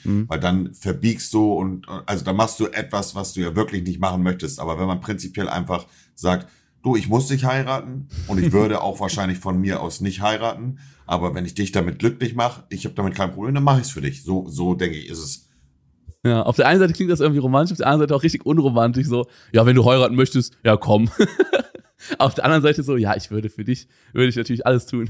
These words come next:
Speaker 1: <laughs> Es ist irgendwie
Speaker 2: Ey,
Speaker 1: so.
Speaker 2: ich, ey, so, ey, ey, ey, meine Vergleiche hinken da ja immer ein bisschen, aber n-, nur als dummes Beispiel.
Speaker 1: Ja.
Speaker 2: Wenn meine Freundin gerne ins Kunstmuseum geht, du würdest
Speaker 1: Ja.
Speaker 2: da aber nicht wahrscheinlich wohlfühlen, Simon. <laughs> Aber,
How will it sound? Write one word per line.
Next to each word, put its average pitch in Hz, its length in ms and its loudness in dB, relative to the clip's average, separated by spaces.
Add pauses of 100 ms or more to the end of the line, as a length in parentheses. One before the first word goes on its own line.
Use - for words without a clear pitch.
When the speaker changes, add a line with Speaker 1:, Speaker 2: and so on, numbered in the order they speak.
(140)
Speaker 1:
<laughs> - 120 -8
Es 120 140 -12
ist 120 140 -16
irgendwie 120 240 2
Speaker 2:
Ey, 131 80 2
Speaker 1:
so. 123 80 4
Speaker 2:
ich, - 80 -4
ey, 127 140 2
so, 135 100 2
ey, 127 260 0
ey, 110 200 -4
ey, - 160 -4 (420)
meine 113 240 2
Vergleiche 107 580 2
hinken 110 280 2
da 95 100 4
ja 85 120 4
immer 82 140 0
ein 80 60 -4
bisschen, 92 240 -4
aber 90 260 0
n-, 113 380 -12 (140)
nur 160 280 2
als 104 160 -2
dummes 69 280 -14
Beispiel. 62 400 -10 (320)
Speaker 1:
Ja. 104 300 -2 (120)
Speaker 2:
Wenn 139 120 -2
meine 139 180 4
Freundin 120 400 -2
gerne 104 300 0
ins 92 520 -2
Kunstmuseum 73 960 -2
geht, - 380 -20 (160)
du 87 140 0
würdest 107 260 2
Speaker 1:
Ja. 76 60 0
Speaker 2:
da 71 40 2
aber 71 120 -2
nicht 69 120 -12
wahrscheinlich 64 360 -10
wohlfühlen, 107 340 2
Simon. 101 300 -4 (340)
<laughs> - 680 -14
Aber, 110 320 4